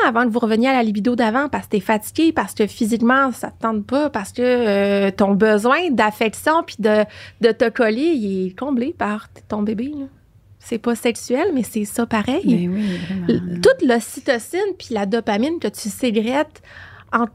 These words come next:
Speaker 1: étant constamment collé avec ton bébé, ton besoin affectif, il est comblé. Fait que si tu crées pas des petits moments avec ton partenaire pour, tu sais, « Ok, ce soir, euh,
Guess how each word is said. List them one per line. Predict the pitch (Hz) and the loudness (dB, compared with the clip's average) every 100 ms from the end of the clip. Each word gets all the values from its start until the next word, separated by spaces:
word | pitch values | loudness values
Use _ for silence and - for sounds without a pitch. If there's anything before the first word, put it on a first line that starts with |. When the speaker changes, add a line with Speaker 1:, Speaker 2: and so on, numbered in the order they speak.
| - | -2
Speaker 1:
étant | 226 220 262 269 | 0 2 2 2
constamment | 277 254 240 220 320 | 0 0 0 2 0
collé | - 226 269 | 2 2 2
avec | 320 208 - | 2 0 0
ton | 233 | 0
bébé, | 220 202 277 302 | 2 2 0 -2
ton | 202 | -2
besoin | 208 277 403 | 0 0 0
affectif, | - 185 - 359 - | -2 -4 -2 -2 -2
il | |
est | 190 | -2
comblé. | 294 339 220 214 254 - - - - - | 0 0 2 0 -2 -12 -20 -20 -20 -2
Fait | 214 | 0
que | 202 | 0
si | - | -6
tu | - | -4
crées | - 269 | -2 2
pas | 466 | 2
des | 320 | 2
petits | 214 - - | 0 -6 -2
moments | 254 240 226 | 2 4 4
avec | 277 240 214 | 2 2 0
ton | - 208 | -2 -2
partenaire | 202 - 214 208 233 285 269 | -2 -2 0 2 2 0 0
pour, | 240 247 269 277 269 - - - - - _ | 2 4 4 2 -2 -20 -20 -18 -20 -20 _
tu | - | -2
sais, « | 285 285 | 0 2
Ok, | 254 - 262 247 | 0 -2 -6 -4
ce | 226 | -2
soir, | 262 277 262 233 | 0 2 2 2
euh, | 214 202 180 | 2 2 2